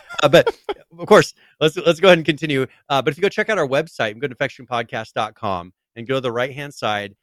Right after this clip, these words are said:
I would encourage you just to join our Discord server because it's a free service. Uh, they got a mobile app, a web-based app, desktop app, a lot of ways that you can use that. We also have our Steam group where we can get notifications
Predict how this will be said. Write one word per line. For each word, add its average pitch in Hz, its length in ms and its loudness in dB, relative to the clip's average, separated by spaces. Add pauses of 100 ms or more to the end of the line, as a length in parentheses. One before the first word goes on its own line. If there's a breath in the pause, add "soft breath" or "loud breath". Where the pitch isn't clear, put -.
(140)
I 117 40 -8
would 139 100 -2
encourage 160 260 -4
you 160 80 -20
just 151 140 -20
to 160 80 -10
join 135 220 -10
our 117 80 -4
Discord 101 480 -14
server 90 320 -20
because 101 220 -20
it's 110 140 -20
a 107 100 -20
free 139 140 -8
service. 107 560 -12 (340)
Uh, 92 120 -14 (140)
they 113 60 -16
got 104 140 -12
a 92 40 -16
mobile 120 320 -2
app, 110 240 -6
a 98 80 -20
web-based 107 400 -12
app, 104 280 -12
desktop 107 440 -10
app, 98 280 -8
a - 20 -20
lot 120 220 -6
of 107 40 -10
ways 110 220 -10
that 117 80 -20
you 104 80 -20
can 107 140 -20
use 107 180 -18
that. 98 240 -8 (800)
We 131 80 -6
also 139 200 0
have 120 100 0
our 107 80 -2
Steam 151 260 -6
group 117 260 -6 (520)
where 120 100 -6
we 123 60 -10
can 123 60 -12
get 117 120 -8
notifications 120 760 -8